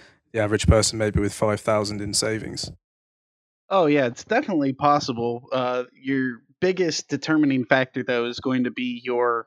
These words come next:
Speaker 2: uh, cost of electricity. Uh, that's gonna be your number one limiting factor on profitability. Uh, so, uh, like I said, I myself, I'm lucky that, uh, I have,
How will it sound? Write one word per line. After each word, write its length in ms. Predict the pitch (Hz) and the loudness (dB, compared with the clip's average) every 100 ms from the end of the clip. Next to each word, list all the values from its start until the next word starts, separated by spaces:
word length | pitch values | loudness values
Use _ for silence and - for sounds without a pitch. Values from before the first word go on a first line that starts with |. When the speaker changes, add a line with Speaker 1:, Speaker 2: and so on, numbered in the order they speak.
| - | -2
Speaker 2:
uh, 180 | 123 117 | 0 0
cost 380 | - 139 127 131 | 2 0 0 -6
of 80 | |
electricity. 840 | 120 123 - - 123 120 117 - - _ _ _ | -4 -6 -4 -2 -2 -4 -10 -12 -20 _ _ _
Uh, 300 | 127 123 120 123 | -2 0 0 0
that's 260 | 127 135 - | -2 -2 0
gonna 200 | 147 127 | 0 2
be 420 | 127 127 123 120 - - | 0 0 0 -4 -10 -12
your 120 | 123 | -6
number 320 | 120 143 147 | 2 4 4
one 240 | 143 139 135 | 4 4 4
limiting 340 | 135 131 123 | 2 0 -2
factor 480 | 127 120 - 120 117 98 | -2 -2 -4 -8 -8 -6
on 240 | 127 123 117 | -4 -4 -2
profitability. 840 | 127 120 123 120 120 113 110 101 - - - - | 0 0 0 0 2 2 -2 -8 -14 -18 -12 -4
Uh, 540 | 120 123 120 120 117 113 _ | 2 4 4 4 2 -2 _
so, 720 | - 139 123 123 120 117 117 - | -4 0 2 4 2 0 -4 -2
uh, 240 | 131 123 123 | 2 4 4
like 280 | 139 127 | 4 4
I 100 | 139 | 4
said, 280 | 135 147 131 | 4 2 4
I 180 | 139 143 | 4 6
myself, 560 | 135 120 - 147 131 - | 4 2 4 4 4 2
I'm 220 | 127 127 127 | 2 4 4
lucky 400 | 127 - 127 120 | 2 0 -2 2
that, 440 | 123 120 120 - | 2 2 0 0
uh, 320 | 123 120 120 | 4 4 4
I 180 | 127 123 | 4 4
have, 580 | 120 123 120 120 117 | 2 4 4 4 2